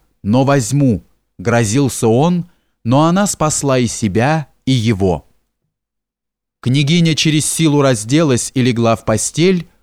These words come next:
уткнувшись лицом в подушку, и, сладко замирая с трепетом во всём теле,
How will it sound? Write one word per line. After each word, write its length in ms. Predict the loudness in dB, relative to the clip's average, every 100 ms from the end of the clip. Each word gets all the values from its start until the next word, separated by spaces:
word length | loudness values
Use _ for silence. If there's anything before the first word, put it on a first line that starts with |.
| _ -4
уткнувшись 680 | -2 0 0 2 -2 -2
лицом 400 | -2 -2 0 0
в 100 | 0
подушку, 760 | -2 0 2 0 -2 -2 -2 -4 _ _ _
и, 100 | -4
сладко 500 | -2 0 0 0 -2
замирая 500 | 0 0 0 2 2
с 120 | 0 -2
трепетом 540 | 0 0 -2 -2 0
во 100 | -2
всём 320 | -2 -2 -2
теле, 540 | -2 0 2 0 -2